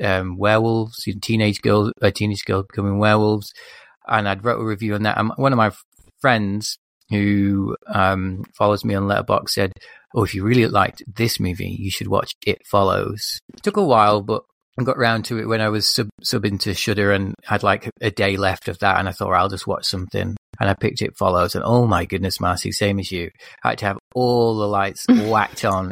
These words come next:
Speaker 1: in the house afterwards, which I've only ever had to do, like, one time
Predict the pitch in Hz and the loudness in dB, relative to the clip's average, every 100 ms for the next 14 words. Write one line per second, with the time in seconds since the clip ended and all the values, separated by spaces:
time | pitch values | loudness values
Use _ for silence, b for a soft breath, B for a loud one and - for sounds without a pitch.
0 | - - 113 104 95 101 92 92 - B | -8 -2 0 2 0 0 -2 -4 -10 B
1 | B B 113 98 98 - - 117 127 127 | B B -4 -2 -4 -8 -8 -4 0 2
2 | 110 104 - 107 113 104 92 - - 95 | 4 2 2 -2 0 2 0 -2 -2 -2
3 | 98 - 92 92 | -2 0 0 0